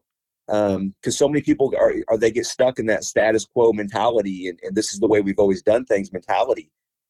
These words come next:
And it's really cool when you can make people step out of that box. And when they do it, they embrace it, like, wholeheartedly.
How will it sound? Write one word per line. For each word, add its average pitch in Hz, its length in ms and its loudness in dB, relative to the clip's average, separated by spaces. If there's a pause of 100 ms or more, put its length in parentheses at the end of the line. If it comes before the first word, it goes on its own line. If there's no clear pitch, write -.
(220)
And 101 520 2 (200)
it's 113 260 -2
really 123 380 2
cool 135 300 0
when 107 140 0
you 107 80 -6
can 98 200 -2 (180)
make 110 300 0
people 104 280 -2
step 107 340 0
out 104 160 2
of 95 60 -4
that 92 220 -2
box. - 600 -4 (500)
And 104 320 0
when 107 120 -2
they 92 260 -4
do 131 240 0
it, - 300 -6 (580)
they 98 240 0
embrace 87 640 -2
it, - 100 -8 (100)
like, 76 280 -4 (160)
wholeheartedly. 87 960 0